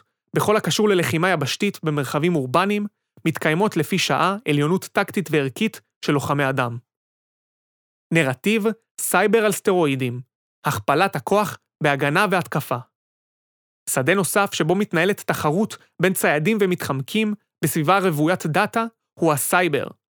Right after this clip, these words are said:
בהתחשב בקרבתם למקצועות המחשב, אין להתפלא שגורמי סייבר יהיו בין המאמצים הראשונים של בינה מלאכותית.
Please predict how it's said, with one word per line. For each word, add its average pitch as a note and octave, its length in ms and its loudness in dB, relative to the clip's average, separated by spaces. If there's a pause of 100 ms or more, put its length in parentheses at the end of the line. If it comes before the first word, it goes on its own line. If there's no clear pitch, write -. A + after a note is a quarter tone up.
(360)
בהתחשב E3 400 0
בקרבתם F#3+ 580 0
למקצועות E3 460 0
המחשב, F#3 440 -2 (420)
אין A3+ 100 0
להתפלא A3 380 2
שגורמי D#3+ 440 0
סייבר D3+ 480 0 (300)
יהיו G3 220 4
בין G#3 200 2
המאמצים F#3+ 560 0
הראשונים F3+ 480 0
של D#3+ 160 0
בינה D#3 220 0
מלאכותית. C#3 640 -2